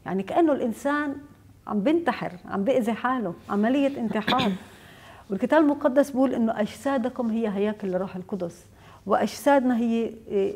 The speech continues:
مفروض تقدم كذبيحة حية مقدسة مرضية قدام الله. يعني إحنا ما إلنا الحق، كيف ما إحنا بنقول ما إلناش الحق ننتحر، نفس الشيء ما إلناش الحق نأذي جسدنا.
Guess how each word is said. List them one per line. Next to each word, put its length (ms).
مفروض 340
تقدم 540
كذبيحة 680
حية 440
مقدسة 600
مرضية 420
قدام 320
الله. 340
يعني 360
إحنا 240
ما 240
إلنا 200
الحق، 320
كيف 200
ما 60
إحنا 180
بنقول 460
ما 140
إلناش 280
الحق 280
ننتحر، 540
نفس 200
الشيء 540
ما 120
إلناش 280
الحق 260
نأذي 320
جسدنا. 500